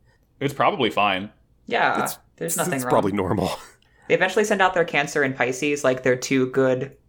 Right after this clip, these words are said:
Speaker 2: strong,
Speaker 1: Mm-hmm.
Speaker 2: best new
Speaker 3: Mm-hmm.
Speaker 2: ships. Um, but we get kind of a aside as those are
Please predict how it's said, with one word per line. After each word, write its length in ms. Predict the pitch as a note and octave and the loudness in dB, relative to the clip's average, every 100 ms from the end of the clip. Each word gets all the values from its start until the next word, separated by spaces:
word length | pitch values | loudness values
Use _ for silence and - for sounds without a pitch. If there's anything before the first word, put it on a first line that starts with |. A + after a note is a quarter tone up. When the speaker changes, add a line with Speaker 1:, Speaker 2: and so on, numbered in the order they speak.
| _ | _
Speaker 2:
strong, 560 | - A2+ C#3 B2+ B2+ B2+ | -6 0 4 4 2 -2
Speaker 1:
Mm-hmm. 60 | |
Speaker 2:
best 440 | C3 C#3 C3 - D3 | 0 0 0 -8 -2
new 200 | C#3 C3+ | 0 2
Speaker 3:
Mm-hmm. 60 | E3 | 2
Speaker 2:
ships. 460 | D#3+ D#3+ - - - - - - | 2 2 -2 -14 -16 -20 -20 -4
Um, 600 | - C#3+ C3+ C3+ C3 C#3 - _ _ | 2 4 6 4 -2 -10 -16 _ _
but 400 | - C#3 C#3 - - | 2 4 4 -2 -6
we 160 | D3 | -4
get 320 | D3 D3+ - | 2 2 2
kind 240 | - C#3+ C#3 | 0 0 2
of 220 | C3+ C3 - | 0 -4 -2
a 460 | C3+ C3 B2+ B2+ C3+ | 2 4 2 0 -2
aside 600 | C3+ - C#3+ C#3+ C3+ C3+ | -2 2 4 4 2 0
as 280 | C3+ C3 C3+ | -2 -2 2
those 260 | C#3+ C#3 | 4 4
are 120 | C#3 | 4